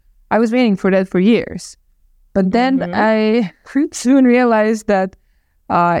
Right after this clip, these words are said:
Speaker 1: it's so basic conditional flows that I can't even, can't even use it in my designs because I need to interact with inputs, and Figma doesn't support interacting with inputs in, in prototypes. So that's like, meh for me.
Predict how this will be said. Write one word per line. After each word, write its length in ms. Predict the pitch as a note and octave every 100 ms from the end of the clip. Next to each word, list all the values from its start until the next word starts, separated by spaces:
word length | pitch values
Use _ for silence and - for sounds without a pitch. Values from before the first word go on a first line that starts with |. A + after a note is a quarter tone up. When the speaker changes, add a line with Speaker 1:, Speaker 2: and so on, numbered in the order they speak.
| -
Speaker 1:
it's 160 | G#3 -
so 140 | C4+
basic 520 | G#3+ G3+ G#3 F#3+ -
conditional 580 | - G3+ F#3+ G3+ - G3+
flows 400 | G3+ F#3+ F#3+ A3
that 180 | G#3+ G3
I 120 | F#3+
can't 220 | F#3+ G#3
even, 220 | G3+ G3 - -
can't 200 | G3+ G3+
even 180 | G3
use 200 | F#3+ G3
it 100 | G3
in 120 | F3+ F#3
my 160 | F3+
designs 520 | F#3 F#3 F3+ F3 C#4+ _ _ _ _
because 240 | - G3 G3+
I 100 | G#3+
need 240 | G#3+ G#3+
to 360 | - G3 F#3+ F#3
interact 580 | - G3 G3+ F#3+ F#3+ F#3+
with 100 | F#3
inputs, 500 | F#3 F#3 F3+ - D#3+
and 240 | F3+ E3+ F3
Figma 260 | F3+ F3+ F3
doesn't 280 | F3 F#3+
support 420 | F3+ F#3 - F3 F3+
interacting 580 | F3 F#3 E3+ - F3+
with 120 | E3+ E3+
inputs 560 | - G#3 G3 - E3 -
in, 180 | E3+ E3
in 180 | F3 F3+
prototypes. 680 | F#3 F3+ F3 - - F#3+ -
So 280 | F3 E3+ -
that's 260 | F#3 E3+
like, 160 | E3+ D#3+ - -
meh 380 | F#3 F#3 F#3 - -
for 160 | - E3+
me. 320 | F3 A#3